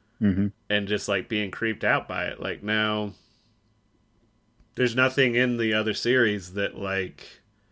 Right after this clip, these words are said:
Speaker 2: stuck with me much other than maybe Darth Vader's mask getting broke in Obi-Wan.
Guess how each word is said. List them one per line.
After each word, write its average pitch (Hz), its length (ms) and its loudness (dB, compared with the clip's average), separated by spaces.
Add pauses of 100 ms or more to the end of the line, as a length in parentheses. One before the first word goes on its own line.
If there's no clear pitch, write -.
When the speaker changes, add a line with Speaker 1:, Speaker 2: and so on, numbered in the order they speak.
(760)
Speaker 2:
stuck - 440 0
with 120 200 0
me 113 160 0
much 110 540 -2
other 110 240 2
than 104 260 -2
maybe 107 760 0 (1200)
Darth 110 300 4
Vader's 110 400 4
mask 107 380 2
getting 117 540 -4 (880)
broke 123 360 2 (160)
in 104 100 -6
Obi-Wan. 113 580 0